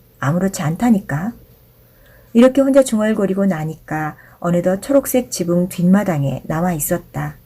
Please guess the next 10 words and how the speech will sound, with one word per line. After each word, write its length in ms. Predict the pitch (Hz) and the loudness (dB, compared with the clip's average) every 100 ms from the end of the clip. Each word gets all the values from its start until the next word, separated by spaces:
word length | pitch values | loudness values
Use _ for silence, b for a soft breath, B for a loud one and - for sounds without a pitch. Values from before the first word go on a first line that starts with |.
| _ _ b b b b | _ _ b b b b
뒷마당은 560 | 240 247 254 247 254 | 6 8 8 6 4
퍽 300 | 262 294 294 - | 2 0 0 -2
넓었고 960 | 175 185 202 202 - 160 160 151 147 - | 0 0 -2 -4 -6 0 2 2 -2 -4
깨끗이 560 | 233 - 226 220 202 | -6 -6 -6 -4 -2
정돈되어 800 | - 170 160 190 190 160 151 156 b b b b | -2 -2 2 4 4 2 -2 -4 b b b b
흙 260 | 294 - - - | 0 0 -4 -6
위에 500 | 190 185 185 185 190 - | 0 2 4 6 6 6
음식을 440 | 185 190 202 202 | 4 4 2 -2
직접 340 | 196 - 233 | -4 -2 -2
퍼놓아도 800 | - 320 269 160 175 170 143 143 | -2 2 4 4 2 0 -2 -4